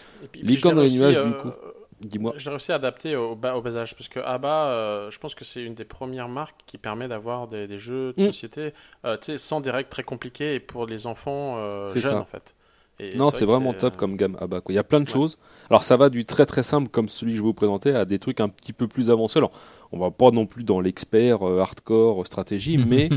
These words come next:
Speaker 2: euh, on, on peut, on peut, comment dire, euh, trouver des jeux pour des enfants, je dirais, jusqu'à peut-être, euh, allez, une petite dizaine d'années.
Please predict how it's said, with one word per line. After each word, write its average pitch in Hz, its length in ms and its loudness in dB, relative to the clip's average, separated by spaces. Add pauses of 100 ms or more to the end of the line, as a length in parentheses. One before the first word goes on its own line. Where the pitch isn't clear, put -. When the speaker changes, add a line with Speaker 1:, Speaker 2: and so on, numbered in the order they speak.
(380)
Speaker 2:
euh, 95 300 0
on, 110 240 0
on 123 180 4
peut, 156 420 4
on 123 160 0
peut, 151 220 -6
comment 113 340 -2
dire, 117 400 -2
euh, 101 320 2 (100)
trouver 147 720 2
des 113 220 2
jeux 143 380 4 (200)
pour 113 140 0
des 110 220 2
enfants, 135 340 2
je 110 80 -4
dirais, 110 320 2
jusqu'à 110 360 0
peut-être, 123 640 -2
euh, 113 380 4 (800)
allez, 107 260 2
une 104 140 0
petite - 440 -8
dizaine 113 360 2
d'années. 123 320 6